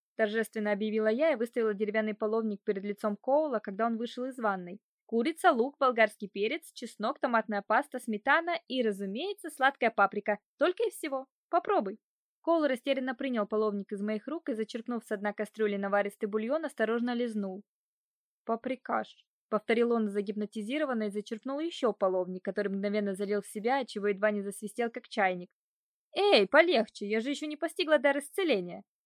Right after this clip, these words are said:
воскликнула я, выхватывая половник, пока Коул размахивал руками, глотая прохладный воздух. «Я решила поэкспериментировать и бросила туда стручок чили.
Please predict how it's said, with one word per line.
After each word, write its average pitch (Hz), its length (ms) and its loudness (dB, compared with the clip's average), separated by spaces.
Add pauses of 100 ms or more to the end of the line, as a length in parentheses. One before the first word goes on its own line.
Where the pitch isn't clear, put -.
(100)
воскликнула 233 500 0
я, 247 220 4
выхватывая 214 460 2
половник, 233 520 0
пока 214 240 -2
Коул 254 320 2
размахивал 220 540 0
руками, 254 360 0
глотая 214 380 4
прохладный 226 480 0
воздух. 196 440 -2 (380)
«Я 226 120 2
решила 247 300 0
поэкспериментировать 254 1000 -2
и 220 40 -2
бросила 269 340 0
туда 240 240 -4
стручок 226 440 -4
чили. 196 380 -6